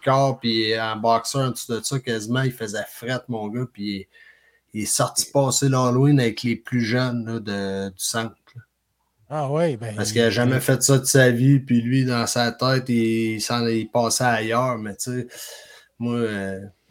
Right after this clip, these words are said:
Speaker 1: Mais ça arrête à un âge, là, c'est ça, comme tu dis, euh, aller jusqu'à un certain âge, les jeunes veulent la, pas l'avoir, mais après ça, euh,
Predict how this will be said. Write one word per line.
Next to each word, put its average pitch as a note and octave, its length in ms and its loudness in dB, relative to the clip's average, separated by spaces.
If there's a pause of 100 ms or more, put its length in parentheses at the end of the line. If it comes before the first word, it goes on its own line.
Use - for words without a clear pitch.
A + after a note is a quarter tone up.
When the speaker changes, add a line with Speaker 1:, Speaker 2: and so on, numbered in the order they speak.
Speaker 1:
Mais G#2 260 -4
ça A#2+ 220 2
arrête C3 380 6
à C#3 60 6
un A#2+ 200 2
âge, C#3 340 0
là, C#3 140 2
c'est B2+ 200 -4
ça, C3+ 220 -2
comme C3 220 -2
tu C3 180 -6
dis, D3+ 360 0
euh, C3 140 2
aller C3 220 2
jusqu'à C#3+ 240 2
un C#3 40 4
certain C#3+ 440 4
âge, D3+ 220 4
les C3 180 4
jeunes C#3+ 280 2
veulent C3 220 2
la, B2+ 120 2
pas B2+ 240 -2
l'avoir, B2 580 -2
mais D#3+ 100 -2
après A#2+ 320 -2
ça, D3 200 -2
euh, B2+ 400 0